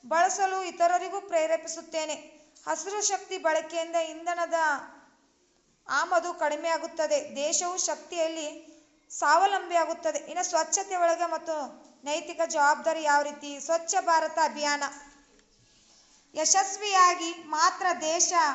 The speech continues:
ಆರೋಗ್ಯವಾಗಿರುತ್ತದೆ. ನಾನು ನನ್ನ ಮನೆ, ಶಾಲೆ, ಬೀದಿ ಸ್ವಚ್ಛವಾಗಿಡಲು ಸದಾ ಕಾಳಜಿ ವಹಿಸುತ್ತೇನೆ. ಕಸವನ್ನು ರಸ್ತೆಗಳಲ್ಲಿ ಬ-, ಎಸೆಯುವುದಿಲ್ಲ.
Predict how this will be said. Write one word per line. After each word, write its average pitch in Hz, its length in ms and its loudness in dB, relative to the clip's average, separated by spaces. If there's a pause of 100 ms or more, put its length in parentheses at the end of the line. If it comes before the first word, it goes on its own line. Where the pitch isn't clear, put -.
(300)
ಆರೋಗ್ಯವಾಗಿರುತ್ತದೆ. 330 1040 2 (420)
ನಾನು 349 300 2
ನನ್ನ 339 280 0
ಮನೆ, 339 640 -2 (680)
ಶಾಲೆ, 339 640 6 (300)
ಬೀದಿ 359 880 -6
ಸ್ವಚ್ಛವಾಗಿಡಲು 349 960 2
ಸದಾ 320 380 4
ಕಾಳಜಿ 330 440 4
ವಹಿಸುತ್ತೇನೆ. 320 600 -6 (560)
ಕಸವನ್ನು 381 680 2
ರಸ್ತೆಗಳಲ್ಲಿ 349 680 0
ಬ-, - 480 -4 (400)
ಎಸೆಯುವುದಿಲ್ಲ. 339 640 -2